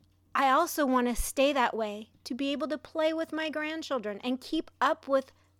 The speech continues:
these little ones and enjoy my life. Or it could be that you and your spouse or your partner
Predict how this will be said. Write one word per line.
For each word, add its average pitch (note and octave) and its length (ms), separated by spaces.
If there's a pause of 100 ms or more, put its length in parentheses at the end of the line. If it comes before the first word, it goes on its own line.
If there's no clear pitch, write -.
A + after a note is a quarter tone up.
these C#4 200
little D4 300
ones A#3+ 500
and C#4 160
enjoy C4+ 600
my A#3+ 260
life. A#3+ 500 (1040)
Or F4 200
it E4 140
could F4 260
be E4 200
that D4+ 380 (680)
you F#4 400
and E4 280
your F4 120
spouse D4+ 560
or D#4+ 60
your E4 180
partner D4 640